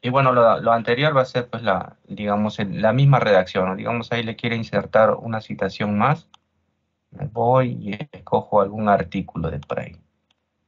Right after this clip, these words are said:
Y le va a ir agregando en la, en la descripción las citaciones. Por aquí vamos a coger otro, este de aquí, a ver.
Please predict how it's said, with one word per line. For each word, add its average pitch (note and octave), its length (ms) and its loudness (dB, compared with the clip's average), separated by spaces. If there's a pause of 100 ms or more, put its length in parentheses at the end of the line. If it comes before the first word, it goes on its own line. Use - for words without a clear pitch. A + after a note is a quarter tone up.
(560)
Y G#2+ 80 -6
le G#2+ 100 4
va G#2+ 120 6
a G#2+ 60 4
ir A2 240 -4
agregando G2 680 2 (800)
en G2+ 120 -20
la, F#2+ 240 -8
en F#2 160 -8
la F2 80 -6
descripción F#2+ 800 -4 (680)
las F#2+ 240 -4
citaciones. F2 600 -4 (520)
Por - 180 -18
aquí - 220 -16
vamos - 320 -10
a - 80 -14
coger - 320 -16
otro, - 320 -16
este - 280 -20
de - 40 -14
aquí, - 240 -18
a - 60 -16
ver. - 180 -20